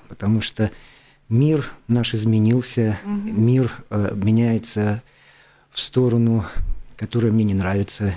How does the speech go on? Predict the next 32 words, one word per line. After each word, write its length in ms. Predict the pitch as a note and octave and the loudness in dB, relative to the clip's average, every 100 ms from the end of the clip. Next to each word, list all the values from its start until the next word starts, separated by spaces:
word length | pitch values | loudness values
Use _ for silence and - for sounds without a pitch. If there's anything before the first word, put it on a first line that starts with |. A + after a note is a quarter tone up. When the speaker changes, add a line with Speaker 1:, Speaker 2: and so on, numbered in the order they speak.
| - | -6
Speaker 1:
и 100 | F#2+ | -2
я 120 | G2 | 0
его 160 | A#2 G#2+ | 2 0
хочу 280 | G#2 G2+ A2 | -2 -4 -2
как-то 320 | G#2 - F#2+ | -4 -4 -8
тоже 300 | - G#2+ F#2 | -2 -2 -2
поменять. 720 | - A#2+ G#2+ F#2 F#2+ - - _ _ - - - _ _ | 0 0 2 0 -4 -8 -16 _ _ -20 -20 -20 _ _
И 160 | G2+ G#2 | -2 0
в 80 | G2+ | 2
моих 260 | A2+ C3 B2 | 2 2 0
силах 340 | C#3 C3+ A#2 | 2 2 2
сделать 340 | G#2+ B2 A#2+ | 2 2 2
что-то 400 | - - D3+ D3+ | 0 -2 -2 -2
для 160 | G#2+ G#2 | -2 -2
того, 280 | - A2+ B2 | 0 0 0
чтобы 320 | - G2+ G#2 | -2 -2 2
люди 240 | G#2+ A#2 | 2 2
задумывались 920 | G#2+ A2 A2+ C#3 B2+ A2 G2+ G#2 - - _ _ _ _ _ | 2 0 0 2 2 2 0 0 -4 -12 _ _ _ _ _
о 100 | A2+ | -4
том, 280 | - D3 D3+ | 0 0 0
что 340 | - - A2+ | -6 -2 0
мы 140 | G#2+ A#2 | 2 0
всё-таки 340 | - A#2+ - | -2 -4 -2
люди. 340 | G2+ F#2+ D2 - - - - | 0 0 -2 -6 -10 -12 -8
Speaker 2:
Мгм. 340 | G3 F#3+ G3 G3+ _ _ _ _ _ | -6 -4 -6 -12 _ _ _ _ _
Speaker 1:
Я 120 | G#2+ | -2
уже 140 | G2+ | 0
сказал, 320 | G#2 - G#2+ C3+ | 0 0 0 2
меня 160 | A2+ | 0
так 220 | G#2 G2 | -2 -4
учили, 380 | G2+ - D3 D3 | -6 -4 0 0
что, 460 | A#2+ - A2 G#2 | -2 -4 -2 0